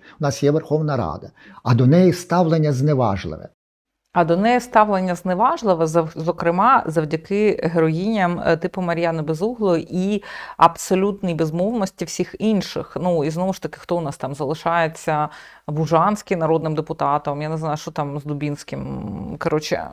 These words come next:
Speaker 2: е, е, по-перше, цей весь депутатський корпус, який або ніякий, і ти на нього дивишся, воно кволе і ніяке, і, е, адекватних можна перерахувати на пальцях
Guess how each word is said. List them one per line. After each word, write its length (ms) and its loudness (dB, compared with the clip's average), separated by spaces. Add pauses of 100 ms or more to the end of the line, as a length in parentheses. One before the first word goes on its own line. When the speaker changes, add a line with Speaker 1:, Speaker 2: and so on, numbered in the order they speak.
Speaker 2:
е, 60 2
е, 1300 0 (180)
по-перше, 420 6
цей 200 2
весь 160 2
депутатський 640 2
корпус, 500 4
який 480 0
або 360 4
ніякий, 720 2
і 260 -2
ти 120 -4
на 120 -4
нього 240 -4
дивишся, 380 -2
воно 180 -4
кволе 460 0
і 60 0
ніяке, 440 0 (300)
і, 200 0
е, 80 2 (600)
адекватних 640 4
можна 220 -6
перерахувати 640 0
на 260 -2
пальцях 380 0